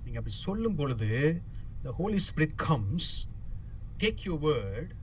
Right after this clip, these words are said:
நீங்க ரெண்டு பேரும் சொல்ற வேர்ட் இருக்கு பாத்தீங்களா, அதான் மெயின். அந்த take your word, ஃபோர்த் டைமென்ஷன்ல he makes you one with his spirit himself.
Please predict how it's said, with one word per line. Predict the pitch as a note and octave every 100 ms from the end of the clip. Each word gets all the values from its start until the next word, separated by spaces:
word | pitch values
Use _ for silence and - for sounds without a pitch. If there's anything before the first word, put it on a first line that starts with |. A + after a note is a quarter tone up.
| - - -
நீங்க | B2+
ரெண்டு | C#3+ F#3
பேரும் | G3 E3
சொல்ற | E3 D#3 D3
வேர்ட் | F#3
இருக்கு | E3 -
பாத்தீங்களா, | C#3 C3+ B2 D3+
அதான் |
மெயின். | C3 A#2
அந்த | G2+ A2 -
take | G3+ G3+
your | F3
word, | D3 D3+ D#3 D#3+ E3+ - - - -
ஃபோர்த் | A3 A3+ E3
டைமென்ஷன்ல | D#3+ D#3 D3 E3 E3+
he | D#3+ D3
makes | D3 G3 - -
you | F3+ E3 B2+
one | D#3+ D#3+ - - - - - - -
with | F3+ -
his | F3 D#3+ -
spirit | D#3+ E3 C#3 C3
himself. | - A#2+